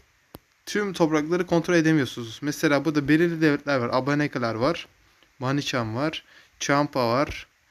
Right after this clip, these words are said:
Mikmalar var. Onları, eee, sömürgeleştiremiyorsunuz. Bakın ama. Şurada natürel toprak arazisi var. Hiçbir ülke tarafından, eee, fethedilmeyen. Bakın şu sol altta kolonize orman.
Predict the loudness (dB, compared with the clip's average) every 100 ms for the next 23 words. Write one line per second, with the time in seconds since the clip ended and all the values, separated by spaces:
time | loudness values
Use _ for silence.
0 | _ _ -8 -2 0 0 -2 -2 -4 -6
1 | -6 -2 0 2 0 -6 _ _ _ _
2 | -8 -4 -2 0 -2 -2 -4 -6 -8 _
3 | _ -18 -2 2 2 4 2 0 -2 -4
4 | -4 -4 -2 -4 -6 -10 -12 -14 -20 -20
5 | -20 -20 _ _ _ 2 2 0 -6 -6
6 | -10 _ _ -18 2 2 4 4 2 4
7 | 2 2 -2 -12 -20 _ _ _ _ -12
8 | -6 -4 0 0 2 0 0 -2 -2 -2
9 | -4 4 4 4 0 -4 -4 -2 -4 -6
10 | _ -20 -20 _ _ -8 -6 -4 -4 -6
11 | -8 -8 -4 -2 -2 -2 0 2 0 -2
12 | -10 _ -20 _ -4 -4 -8 -10 -4 -4
13 | 0 4 4 2 -2 -8 -4 2 4 4
14 | 2 2 2 2 0 -2